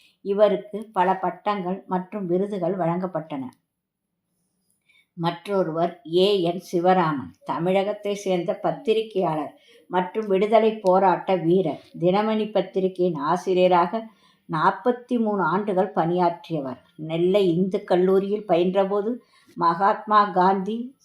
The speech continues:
சிவில் ஒத்துழையாமை இயக்கத்தில் ஆயிரத்தி தொள்ளாயிரத்தி இருபத்தொன்னில் கலந்து கொள்ள இளைஞர்களுக்கு அழைப்பு விடுக்க,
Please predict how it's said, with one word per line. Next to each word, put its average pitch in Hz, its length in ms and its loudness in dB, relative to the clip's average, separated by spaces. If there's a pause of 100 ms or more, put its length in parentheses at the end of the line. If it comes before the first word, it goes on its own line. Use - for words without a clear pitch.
சிவில் 208 420 0
ஒத்துழையாமை 196 800 2
இயக்கத்தில் 190 560 0 (420)
ஆயிரத்தி 214 540 4
தொள்ளாயிரத்தி 196 640 4
இருபத்தொன்னில் 208 640 0
கலந்து 190 420 0
கொள்ள 185 220 4 (200)
இளைஞர்களுக்கு 208 800 2
அழைப்பு 190 400 0
விடுக்க, 190 360 -2